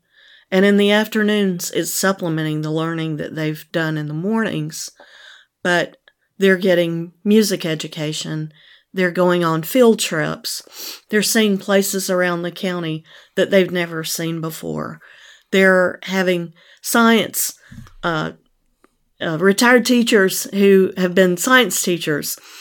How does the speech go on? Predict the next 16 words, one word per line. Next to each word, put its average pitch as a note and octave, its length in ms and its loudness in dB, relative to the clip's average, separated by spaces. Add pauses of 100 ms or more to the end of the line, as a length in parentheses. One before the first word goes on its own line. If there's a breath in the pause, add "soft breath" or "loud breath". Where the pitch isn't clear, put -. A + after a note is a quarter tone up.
(140 loud breath)
coming G#3 320 4
in, F3+ 240 4
working E3+ 400 0
with D#3 200 -4
them. D3+ 240 -6 (340 loud breath)
They, F3+ 540 2
uh, D#3 300 -2
Home, G#3+ 480 4 (200)
Home G3+ 240 2
Depot G3 380 4
comes E3 340 -2
in D#3+ 260 -2
and D3+ 220 -4 (380 loud breath)
helps A#3 300 2
them G3 380 2
build G#3 460 6